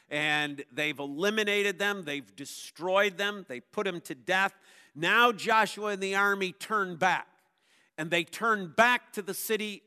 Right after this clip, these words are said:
of Hazor. And we read that they captured it, but the unique thing about this is that they burnt it. That's not what we read about all of these places, but they burned this one.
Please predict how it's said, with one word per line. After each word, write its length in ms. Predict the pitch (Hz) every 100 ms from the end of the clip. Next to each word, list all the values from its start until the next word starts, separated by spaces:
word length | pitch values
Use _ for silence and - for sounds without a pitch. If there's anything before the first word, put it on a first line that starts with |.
| -
of 100 | 175
Hazor. 760 | 127 185 202 185 143 139 113 - _ _ _ _ _ _ _ -
And 180 | 147 151
we 160 | 185
read 500 | 175 180 254 247 190
that 180 | 175 165
they 100 | 165
captured 760 | 160 - - 262 254 - 196 143
it, 260 | 147 -
but 180 | - 165
the 80 | 180
unique 640 | 160 175 180 208 285 285
thing 280 | - 208 170
about 380 | 160 160 151 143
this 360 | 143 147 160 - _ _ _
is 220 | 160 147
that 320 | 156 190 180
they 260 | 190 175 156 _ _ _ _ _ _ -
burnt 320 | 233 214 -
it. 140 | 135 - _ _ _ _ _ _ _ _ _ _ _ _ _ _ _ _ -
That's 240 | 185 -
not 220 | 240 277
what 160 | 269 262
we 120 | 254
read 220 | 233 254
about 240 | 233 220 220
all 280 | 220 240 220
of 120 | -
these 240 | 143 -
places, 420 | - 147 117 - _ _ _ _ _ _ _ -
but 200 | 196 202
they 140 | 190
burned 640 | 165 117 - 233 247 247 202
this 300 | 214 202 -
one. 160 | 110